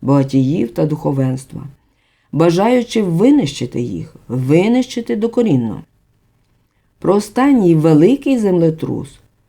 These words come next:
про велику переміну святий Іван звіщає: «І бачив я, що виходять із уст дракона, із уст звіра, із уст лжепророка три духи нечисті,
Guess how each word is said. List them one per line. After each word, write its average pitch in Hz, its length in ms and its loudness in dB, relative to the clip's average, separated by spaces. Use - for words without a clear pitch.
про 135 140 0
велику 160 420 2
переміну 147 720 0
святий - 400 -4
Іван 160 420 -4
звіщає: 165 640 -8
«І 143 160 4
бачив 226 600 0
я, 147 420 -2
що - 260 -2
виходять 214 640 0
із 190 420 -2
уст 226 260 -2
дракона, 160 840 -2
із 170 260 2
уст 220 240 0
звіра, 180 600 -2
із 185 300 -2
уст 240 300 0
лжепророка 190 840 -2
три 190 300 -2
духи 214 380 -4
нечисті, - 600 -4